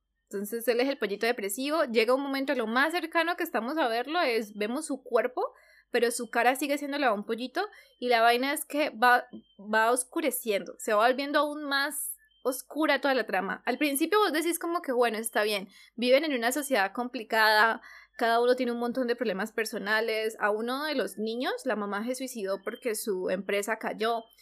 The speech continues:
una cosa muy japonesa. Entonces, eh, como problemas de la sociedad japonesa, porque el suicidio está ahí muy mencionado, el maltrato, etcétera, etcétera, y uno dice como que, bueno, pues,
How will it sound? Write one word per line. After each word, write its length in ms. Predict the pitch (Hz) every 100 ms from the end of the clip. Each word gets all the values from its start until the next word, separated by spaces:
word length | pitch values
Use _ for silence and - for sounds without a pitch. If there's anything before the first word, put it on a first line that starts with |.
| -
una 160 | 226 240
cosa 200 | 262 262
muy 140 | 233 240
japonesa. 560 | 240 185 214 247 240 - _ _ _ _ _ - -
Entonces, 520 | 220 220 233 247 - _ _ _
eh, 460 | 233 233 220 208 -
como 260 | - 240 -
problemas 600 | 254 240 226 277 427 294
de 80 | 220
la 100 | 202
sociedad 300 | 214 226 220
japonesa, 600 | 254 285 226 202 254 440 _ -
porque 220 | 208 208
el 60 |
suicidio 380 | 196 214 220 202
está 440 | 214 - 208 - -
ahí 240 | 208 208
muy 160 | 214 214
mencionado, 720 | 220 226 214 185 208 233 196
el 80 | 190
maltrato, 680 | 98 185 196 226 226 214 - - -
etcétera, 400 | - 208 220 240
etcétera, 540 | 262 302 285 247 339 - -
y 100 | 294
uno 140 | 294
dice 220 | 330 339
como 180 | 359 330
que, 100 | 320
bueno, 320 | 262 508 359
pues, 160 | - -